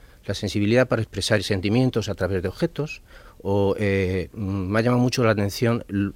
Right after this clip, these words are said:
lo que insistes en los olores, en cada situación en la que, eh, se transcurre, se desenvuelve la acción, los olores también se definen, así como los colores o los, eh, la decoración, el frío,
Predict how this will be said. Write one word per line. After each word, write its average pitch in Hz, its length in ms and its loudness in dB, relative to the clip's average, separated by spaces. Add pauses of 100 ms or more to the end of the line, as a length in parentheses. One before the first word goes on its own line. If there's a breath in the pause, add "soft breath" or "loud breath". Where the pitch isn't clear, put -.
lo 101 260 -4
que 104 140 -6
insistes 120 520 -2
en 110 100 -2
los 98 180 -2
olores, 117 500 -2
en 98 100 -10
cada 131 240 0
situación 113 600 -2 (440 soft breath)
en 101 140 -4
la 95 100 0
que, 90 360 0 (120)
eh, 95 320 -2
se - 160 -10
transcurre, 104 560 2
se 101 120 -4
desenvuelve 107 420 0
la 98 80 2
acción, 110 300 0 (560 soft breath)
los 117 220 4
olores 127 320 4
también 110 300 2
se - 160 -2
definen, 104 600 -2
así 90 240 -6
como 101 380 0
los 90 180 -4
colores 107 500 2 (120)
o 90 120 -6
los, 90 320 -6
eh, 87 280 -4 (340 soft breath)
la 92 220 -4
decoración, 113 760 0
el 90 460 -2
frío, 117 560 2